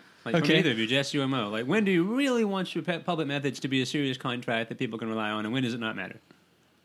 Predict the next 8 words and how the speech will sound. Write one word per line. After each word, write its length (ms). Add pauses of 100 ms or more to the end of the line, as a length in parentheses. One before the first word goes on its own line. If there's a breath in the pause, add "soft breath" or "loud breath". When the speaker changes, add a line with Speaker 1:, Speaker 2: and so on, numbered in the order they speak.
(180)
Speaker 2:
We're 80
gonna 120
get 120
into 160
that. 320 (220)
Jesse, 420
Speaker 1:
Oh, 320
no. 180